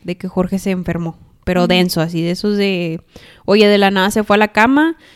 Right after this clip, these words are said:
Speaker 1: y no se puede mover, no puede hablar, no nada. Entonces viaja luego, luego a Los Ángeles para ir con él, porque
Speaker 2: Sí.
Speaker 1: obviamente está preocupada. Y pues la ve y la, al siguiente día fallece.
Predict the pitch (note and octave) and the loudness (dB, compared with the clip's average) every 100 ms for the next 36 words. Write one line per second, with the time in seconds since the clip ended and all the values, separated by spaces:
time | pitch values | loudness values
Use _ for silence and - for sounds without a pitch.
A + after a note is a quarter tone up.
0 | _ F#3 G3 F#3+ F#3+ F3+ F#3+ F#3 F#3 F3 | _ -6 -2 0 -2 -4 -4 -4 -4 -4
1 | E3+ G3+ C4 C4 C4+ C4 A#3 G3 F3 E3+ | -4 0 0 2 0 0 -4 -6 -6 -4
2 | E3 E3 F#3 A#3+ B3+ B3 A3 G3 G3 A#3+ | -6 -8 -8 -4 -4 -4 -4 -4 -2 -2
3 | D4+ - _ _ _ _ _ - G#3 G3+ | -4 -6 _ _ _ _ _ -2 0 2
4 | G#3 G3 G#3+ G#3 G#3 - G3+ G#3+ G#3+ G#3 | 2 2 2 0 -2 -10 -4 2 2 2
5 | G#3+ A3+ G#3+ G#3+ G#3 A3 G#3+ G#3+ A3+ A3 | 0 2 2 0 -2 -2 -4 -2 -4 -4
6 | G3 A3+ - - - - - _ _ _ | -8 -8 -16 -20 -20 -20 -20 _ _ _
7 | _ _ _ - - G3+ G#3 D#3+ - A3 | _ _ _ -20 -4 -2 -2 -4 -4 -2
8 | C4+ - G3 - F3 F#3 F#3 - F#3 G3 | -4 -6 -14 -10 -8 -8 -10 -8 -6 -4
9 | G3 G#3 A3+ A3 - _ - _ _ - | -6 -4 -2 -4 -8 _ -20 _ _ -6
10 | G#3+ A3 A3+ - _ - G3 F#3 F3 F#3 | -2 0 -2 -6 _ -10 -8 -4 -4 -2
11 | G#3+ A3+ G#3+ F#3+ F#3 F3+ E3+ F3 - D#3+ | -2 -2 -4 -4 -4 -6 -6 -8 -8 -8
12 | C#3+ F3+ E3+ D#3+ E3 - D3 - - - | -8 -6 -6 -4 -8 -8 -10 -10 -16 -20